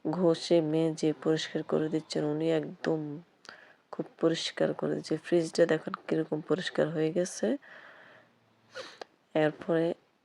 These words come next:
জানলার গ্রিলগুলা, এই যে এগুলো কিচেন রুমের জানলার গ্রিল, খুব পরিষ্কার করে দিচ্ছে, খুব যত্ন সহকারে। আসলে এরকম মানুষ পাওয়া খুবই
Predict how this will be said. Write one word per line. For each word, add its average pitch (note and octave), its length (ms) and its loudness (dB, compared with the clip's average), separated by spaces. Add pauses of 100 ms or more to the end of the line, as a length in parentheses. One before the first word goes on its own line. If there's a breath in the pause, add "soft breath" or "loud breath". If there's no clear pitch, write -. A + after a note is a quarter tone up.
(140)
জানলার D#3+ 460 0
গ্রিলগুলা, D#3 800 0 (260)
এই D#3 100 0
যে D#3+ 160 4
এগুলো E3+ 220 4
কিচেন E3 400 -2
রুমের E3 260 0
জানলার D#3 380 0
গ্রিল, D#3 340 -2
খুব - 260 -6 (120)
পরিষ্কার E3 480 0
করে D3+ 220 -2
দিচ্ছে, E3+ 460 -8 (680 soft breath)
খুব D#3 200 0
যত্ন D#3+ 400 -2
সহকারে। D#3 640 -4
আসলে D#3+ 400 0
এরকম E3 280 -2
মানুষ D3+ 380 -6
পাওয়া D#3+ 220 -4
খুবই D#3+ 420 -6